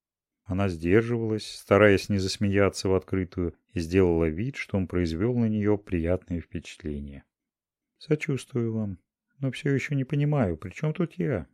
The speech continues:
«Я попросил Риту познакомить меня с кем-нибудь из её подруг. С кем-то, кто так же одинок, как и я. Она сказала, что официально вы замужем,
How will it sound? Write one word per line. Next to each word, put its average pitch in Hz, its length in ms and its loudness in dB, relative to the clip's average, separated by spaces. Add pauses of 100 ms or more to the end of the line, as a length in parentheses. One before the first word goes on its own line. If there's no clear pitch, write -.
(300)
«Я 117 420 0
попросил 101 720 2
Риту 107 360 0
познакомить 101 840 2
меня 98 560 2
с - 120 -10
кем-нибудь 95 800 -2
из 85 100 -6
её 90 220 0
подруг. 90 720 -4 (640)
С - 120 -20
кем-то, 113 560 2
кто 104 580 4
так 110 260 4
же 95 220 4
одинок, 98 460 0
как - 240 -4
и 85 140 -2
я. 78 340 -4 (460)
Она 95 320 0
сказала, 90 720 2
что - 340 -2
официально 110 640 0
вы 117 120 2
замужем, 82 640 -2